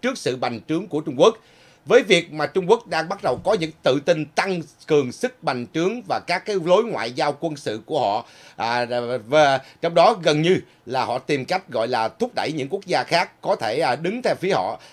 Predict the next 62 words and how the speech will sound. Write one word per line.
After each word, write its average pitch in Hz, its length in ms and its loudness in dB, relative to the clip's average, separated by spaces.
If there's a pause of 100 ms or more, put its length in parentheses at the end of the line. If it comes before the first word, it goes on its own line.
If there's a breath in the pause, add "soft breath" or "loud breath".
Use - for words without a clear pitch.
Đây 196 280 4
sẽ 180 160 -2
là 160 100 0
một 117 220 -8
cái 180 100 -6
đòn 120 220 -2
nguy 165 100 0
hiểm 139 340 -4
mà 117 120 -6
Trung 139 260 -6
Quốc 190 160 -8
đang 143 220 -6
đối 185 180 4
diện, 110 340 -6
đang, 139 200 -2
à, 135 160 2 (400 loud breath)
đối 196 180 8
phó 196 220 2
với 208 160 -2
Hoa 151 140 0
Kỳ 117 280 -2 (240 soft breath)
trong 175 200 -2
một 131 180 -4
cái 175 120 -2
bản 131 220 -4
báo 202 140 0
cáo 165 220 -4
mới 196 180 0
nhất 226 160 -2 (100)
trong 147 180 -2
một 113 120 -6
cái 170 120 -6
ủy 135 120 -2
ban 139 260 0
tại 101 220 -10
Quốc 175 120 -8
hội. 113 280 0 (300 loud breath)
À, 127 160 -2
bản 131 160 -4
tin 208 160 2
mới 220 100 4
nhất 226 140 -2
cho 220 80 2
biết 214 240 4
thì 139 200 0 (120)
phía 226 240 6
lực 170 180 2
lượng 127 180 -4
P 139 80 -8
L 170 200 6
A 151 100 8 (320 loud breath)
đã 139 180 0
sử 175 180 -4
dụng 143 280 -4 (100)
tất 254 260 2
cả 123 320 -2
những 139 160 -4
cái 196 120 -4
kỹ 160 220 -2
thuật 185 160 -4 (160)
ngày 131 220 -6
xưa 214 400 8